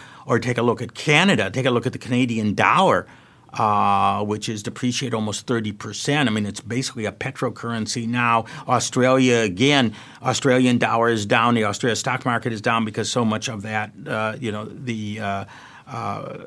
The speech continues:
the minerals and the other, uh, the mining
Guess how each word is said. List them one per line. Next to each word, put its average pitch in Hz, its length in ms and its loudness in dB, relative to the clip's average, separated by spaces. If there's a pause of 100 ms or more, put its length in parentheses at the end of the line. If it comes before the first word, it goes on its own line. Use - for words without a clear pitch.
(260)
the - 140 -8
minerals 110 600 2
and 104 300 -2
the 107 240 -4
other, 104 400 2
uh, 98 400 2
the 113 120 -10
mining 107 640 2